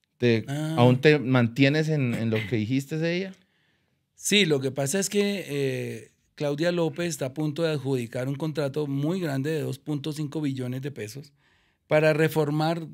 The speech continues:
Speaker 2: digamos, renovar arquitectónicamente toda la zona del Campín. Yo estoy de acuerdo y me gusta el proyecto. Lo que pasa es que tiene dos cosas o tres que, pues, compartí en los, en las redes. Y una es que, eh,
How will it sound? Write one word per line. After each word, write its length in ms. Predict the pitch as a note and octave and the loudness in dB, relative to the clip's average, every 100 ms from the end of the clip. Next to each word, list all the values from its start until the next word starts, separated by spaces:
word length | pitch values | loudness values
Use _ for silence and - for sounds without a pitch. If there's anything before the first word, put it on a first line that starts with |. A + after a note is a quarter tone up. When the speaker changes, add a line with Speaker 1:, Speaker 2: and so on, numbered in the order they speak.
| - | -10
Speaker 2:
digamos, 320 | C#3 C#3 D3+ | -6 -2 -2
renovar 760 | C#3+ D#3+ C#3+ C3 D3+ D#3 E3 - | 0 0 0 0 0 0 -4 -10
arquitectónicamente 1120 | B2+ B2+ - B2 A#2+ C#3 D3 E3 C#3 B2 D#3+ | -12 -10 -10 -10 -8 -6 -4 -4 -4 -4 -6
toda 260 | C#3 D3+ D3 | -2 -2 -2
la 100 | D3 | -4
zona 260 | C3 C3 | -6 -6
del 100 | C3+ | -6
Campín. 580 | C3 A#2+ D#3+ C3 A2 B2 _ | -6 -4 -4 -4 -6 -18 _
Yo 140 | C#3+ | -4
estoy 180 | C3+ D3+ | -4 -2
de 60 | C#3 | -4
acuerdo 360 | C3+ C#3+ B2+ | -2 -6 -6
y 40 | D3+ | -6
me 140 | C3+ | -6
gusta 440 | A2+ A#2+ - - D3+ | -6 -8 -10 -14 -16
el 140 | B2 A2+ | -20 -16
proyecto. 460 | A2+ A2+ A#2+ - - _ _ _ _ _ _ | -12 -8 -8 -12 -20 _ _ _ _ _ _
Lo 140 | - B2+ | -6 -4
que 60 | |
pasa 180 | B2 C#3+ | -2 -2
es 40 | |
que 80 | F3+ | -2
tiene 240 | F#3 F#3 F3 | 0 0 2
dos 260 | F3 F3 | 2 0
cosas 420 | - F3 F3 F3+ | -2 -4 -2 -4
o 100 | D3 | -6
tres 400 | B2+ C#3+ D3 D3 | -2 0 0 -2
que, 220 | - - D#3 | -8 -8 -8
pues, 420 | - E3 C#3 - _ _ _ - - | -8 -8 -8 -10 _ _ _ -12 -2
compartí 480 | D#3 C#3+ C3+ D3+ | 0 0 0 2
en 120 | D#3+ F3 | 2 2
los, 240 | F3+ - | 2 0
en 140 | D3+ | -2
las 140 | C#3+ B2+ | -2 0
redes. 420 | C#3+ D3 G3 - _ _ _ _ _ | 0 0 -2 -8 _ _ _ _ _
Y 140 | D3+ | 4
una 280 | D#3+ F3 G3+ | 6 6 6
es 120 | G3+ | 4
que, 340 | - G3+ G3 - | 6 6 6 2
eh, 680 | - D3 C#3+ C3+ B2+ B2 - | -2 2 4 4 2 -2 -8